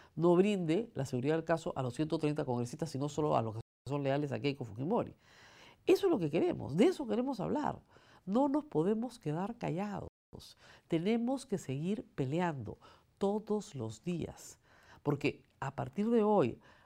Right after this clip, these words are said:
hasta el veintiocho de julio del dos mil veintiuno, la pelea va a ser cada día, porque el fujimorismo lamentablemente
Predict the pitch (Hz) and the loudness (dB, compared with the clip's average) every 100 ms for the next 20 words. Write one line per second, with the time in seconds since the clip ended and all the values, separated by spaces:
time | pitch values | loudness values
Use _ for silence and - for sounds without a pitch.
0 | _ - 156 151 - - _ _ 147 127 | _ -6 -4 -4 -10 -20 _ _ -2 0
1 | 135 131 127 165 240 247 233 240 226 185 | 0 -2 0 2 2 0 -2 0 2 2
2 | 131 147 190 185 151 185 175 208 - 151 | 2 0 0 0 0 0 2 0 -2 -4
3 | 147 151 160 208 202 185 - 202 214 _ | -2 -2 -2 -2 -2 -4 -2 -4 -6 _
4 | 156 165 185 190 190 190 208 135 - - | -6 -4 -4 -4 -4 -2 -2 -2 -6 -18
5 | - - - - - 151 - - 147 143 | -20 -20 -20 -2 2 2 2 -4 -4 -4
6 | 143 151 190 202 220 147 120 123 - 214 | -2 0 0 -2 -2 -2 -6 -6 -2 0
7 | 226 170 147 175 160 | 0 0 0 0 -2